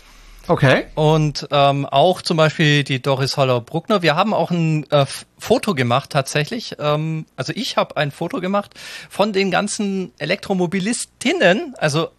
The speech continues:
Speaker 2: ein Foto, wo nur die Frauen da waren, die selbst, ähm, elektrisch fahren, damit wir eben auch mal zeigen können, ähm,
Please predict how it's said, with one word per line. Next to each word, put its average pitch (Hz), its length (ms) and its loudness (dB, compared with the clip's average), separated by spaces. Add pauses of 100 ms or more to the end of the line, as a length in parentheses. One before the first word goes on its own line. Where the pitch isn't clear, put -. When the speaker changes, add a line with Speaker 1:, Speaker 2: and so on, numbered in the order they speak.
Speaker 2:
ein 160 200 -2
Foto, 214 320 -6
wo 190 80 -2
nur 233 160 0
die 240 120 -2
Frauen 190 400 0
da 135 240 -2
waren, 180 280 -4 (400)
die 151 140 -6
selbst, 160 420 -2 (180)
ähm, 156 480 -4
elektrisch 156 480 -6
fahren, 151 400 -2 (380)
damit 156 240 -2
wir 165 120 -2
eben 151 140 -4
auch 135 160 -2
mal 147 160 0
zeigen 139 320 -2
können, 143 320 -6 (420)
ähm, 127 300 -2